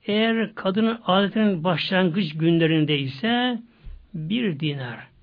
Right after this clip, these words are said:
yani bir altın lira fakirlere sadaka verecek buna kefareten. Ve imkan demen asfara. Artık kan sarımsak olmuş, dönüşmüş artık. Yani adetin son günlerine böyle bir şey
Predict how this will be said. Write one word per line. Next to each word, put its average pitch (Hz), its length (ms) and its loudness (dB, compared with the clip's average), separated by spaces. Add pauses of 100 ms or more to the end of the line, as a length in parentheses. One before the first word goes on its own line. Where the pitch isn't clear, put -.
yani 156 400 -4
bir 214 320 0
altın 165 460 0
lira 233 600 0 (680)
fakirlere 180 1000 0 (120)
sadaka 151 540 -2
verecek 180 680 0 (300)
buna 185 160 -2
kefareten. 127 760 -6 (1400)
Ve 175 200 4
imkan 247 480 4
demen 233 380 4 (140)
asfara. 127 540 -4 (500)
Artık 214 480 0
kan 226 280 2
sarımsak 190 720 0
olmuş, 175 500 2
dönüşmüş 185 440 6
artık. 156 480 2 (280)
Yani 190 200 4 (160)
adetin 202 500 2
son 254 520 2
günlerine 208 440 6
böyle 180 220 6
bir 156 40 2
şey 170 380 2